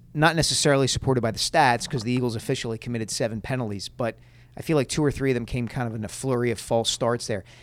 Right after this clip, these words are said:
They were very competent today. Like, we talked about this a little bit earlier. Like, compared to the last couple years of Andy and really the three or four years of Chip, the three years of Chip,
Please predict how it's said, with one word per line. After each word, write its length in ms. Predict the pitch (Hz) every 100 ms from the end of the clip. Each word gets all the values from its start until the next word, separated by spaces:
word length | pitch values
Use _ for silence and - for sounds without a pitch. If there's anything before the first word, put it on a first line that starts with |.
| - -
They 80 | 165
were 120 | 170
very 580 | 143 175 226 247 247 226 - - - - -
competent 680 | - 165 151 117 95 - - -
today. 220 | 123 110
Like, 140 | 117
we 80 | 127
talked 260 | 131 170 -
about 180 | 147
this 140 | 139 -
a 60 |
little 240 | 120 147 156
bit 120 | 139
earlier. 360 | 127 123 101 101
Like, 260 | 110 107 - - -
compared 540 | - 151 - 175 196 -
to 460 | - 160 151 147 135 - -
the 60 | 117
last 260 | 135 156 -
couple 220 | 175 160
years 220 | 147 135
of 100 | 123
Andy 460 | 120 120 117 117 107 - - -
and 140 | 143 143
really 220 | 233 247
the 80 | 131
three 220 | - 165
or 60 | 156
four 260 | - 147
years 240 | 143 127 117
of 80 | -
Chip, 320 | - 131 -
the 100 | 127
three 200 | - 170
years 200 | 170 107
of 60 |
Chip, 360 | - - 127 -